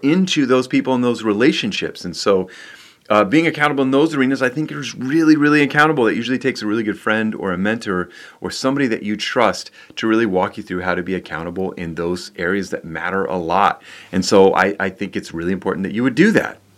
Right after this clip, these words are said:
all right, and, and work to be more actively, actionably accountable at the same time. So that's number two. And number three, and this one will be really quick, but, uh, live up to your,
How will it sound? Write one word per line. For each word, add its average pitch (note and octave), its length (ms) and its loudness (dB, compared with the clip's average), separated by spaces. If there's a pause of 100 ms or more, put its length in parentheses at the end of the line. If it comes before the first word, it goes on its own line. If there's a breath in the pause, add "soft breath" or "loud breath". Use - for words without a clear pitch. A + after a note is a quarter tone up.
all D2+ 140 -4
right, E2+ 320 2
and, D#2+ 320 -8
and E2 240 -6
work G#2 320 0
to G#2+ 60 -4
be F#2+ 220 -2 (220 loud breath)
more A2 400 2
actively, A#2 800 0 (260 loud breath)
actionably A2 800 -2 (180 loud breath)
accountable G2 800 -6
at E2 100 -16
the - 60 -16
same F2+ 320 -6
time. D#2+ 360 -8
So F#2+ 100 -4
that's A#2 140 4
number C3+ 160 4
two. C#3 360 2 (600 loud breath)
And B2 100 6
number G#3 300 6
three, A2+ 580 0
and G#2 100 -2
this D3 160 0
one C#3 100 -4
will A#2 60 -4
be G2+ 120 -2
really G#2+ 320 0
quick, E2 440 -6 (360 loud breath)
but, G2+ 280 2
uh, F#2+ 220 4
live D#3 300 6
up C3+ 160 2
to C3 120 -4
your, F#2+ 520 0